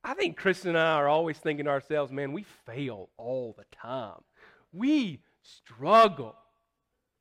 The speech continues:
We are failing." We're always talking about how we could have done this better or handled this better. And, you know, I mean, it's like parenting's the, really the,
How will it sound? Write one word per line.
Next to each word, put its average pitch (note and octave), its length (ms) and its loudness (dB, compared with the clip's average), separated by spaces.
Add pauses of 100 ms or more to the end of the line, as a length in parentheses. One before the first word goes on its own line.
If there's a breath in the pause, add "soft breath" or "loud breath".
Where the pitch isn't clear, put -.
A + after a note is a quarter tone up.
(1040)
We C4 180 -4
are D#3 160 -2
failing." G3 800 2 (1500)
We're - 100 -10
always A#3+ 360 -2
talking G#3+ 300 4
about F3+ 200 4
how G#3 300 4
we G3+ 140 0
could G#3 160 -2
have F3 100 0
done G3 220 2
this G#3 240 0
better G3 420 6
or D#3+ 40 4
handled G3+ 380 -4
this G#3 180 0
better. G3+ 480 2
And, F3 120 -6 (260 soft breath)
you B3+ 80 -6
know, C4 180 2
I A#3 120 0
mean, B3+ 160 -4
it's B3 140 -8
like B3+ 240 0
parenting's D#4+ 500 -4
the, A#3 160 2 (220 loud breath)
really D4+ 220 2
the, B3 180 4